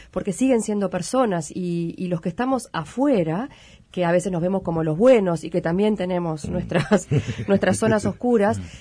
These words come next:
Speaker 1: eh,
Speaker 2: Mm.
Speaker 1: no tenemos que pensar que por quitárnoslos de encima nos estamos sacando un problema. Entonces, si los vamos a dejar,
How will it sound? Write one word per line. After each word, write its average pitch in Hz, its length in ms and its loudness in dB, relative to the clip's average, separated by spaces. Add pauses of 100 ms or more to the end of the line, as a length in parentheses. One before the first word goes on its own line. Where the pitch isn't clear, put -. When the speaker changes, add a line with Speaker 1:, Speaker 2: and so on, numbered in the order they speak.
Speaker 1:
eh, 190 260 2
Speaker 2:
Mm. 185 340 -2
Speaker 1:
no 226 100 0
tenemos 277 260 -2
que 247 100 -2
pensar 202 300 -2
que 214 100 -4
por 185 160 -4
quitárnoslos 208 640 0
de 175 60 0
encima 202 340 -2
nos 190 160 -4
estamos 190 320 -4
sacando 180 320 -4
un 170 60 -6
problema. 170 480 -2
Entonces, 185 280 -6
si 185 220 -6
los 170 180 -2
vamos 208 300 -4
a 214 60 -4
dejar, 196 400 0